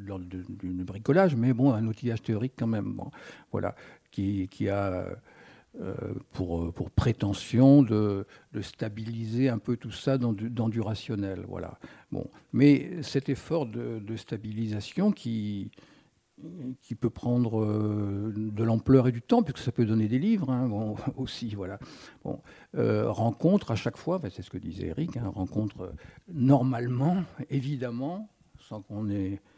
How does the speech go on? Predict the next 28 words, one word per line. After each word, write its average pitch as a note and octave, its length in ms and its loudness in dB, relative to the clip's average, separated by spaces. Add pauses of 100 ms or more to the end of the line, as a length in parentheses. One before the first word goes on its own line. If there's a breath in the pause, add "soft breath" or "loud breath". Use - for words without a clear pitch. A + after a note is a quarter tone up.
(500 soft breath)
euh, - 60 -10
d'ailleurs, F#2+ 440 -4
euh, F#2 160 -6 (440 loud breath)
bien G2 240 -6
conscience G2+ 400 -6
de F#2+ 60 -8
cette - 240 -12
évidence, F#2+ 440 -4
en G2+ 60 -6
fait, F3 220 -6
enfin, F2+ 160 -12
en F#2 40 -8
tout - 120 -14
cas, - 100 -10
on G#2+ 100 -6
n'a F#2+ 140 -8
pas G2+ 100 -10
assez G#2 220 -10
conscience D3 440 -2
de A#2 60 -4
cette G#2+ 220 -10
évidence, E3 260 -6 (400 loud breath)
rencontre E3+ 720 4
ses - 180 0
propres G2+ 720 0
apories, C#3 540 2 (100)
c'est-à-dire, G2+ 420 -6
euh, F2 180 -4